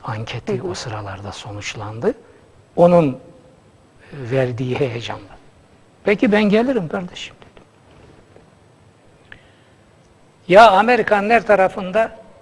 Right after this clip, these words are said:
Speaker 1: konuşlanmışlar.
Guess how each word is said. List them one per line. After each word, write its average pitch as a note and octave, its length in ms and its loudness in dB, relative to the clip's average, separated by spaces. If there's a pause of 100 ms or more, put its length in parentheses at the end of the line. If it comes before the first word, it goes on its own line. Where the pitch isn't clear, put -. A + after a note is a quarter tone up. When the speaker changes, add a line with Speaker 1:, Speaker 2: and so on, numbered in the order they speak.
(4000)
Speaker 1:
konuşlanmışlar. F3+ 1040 -2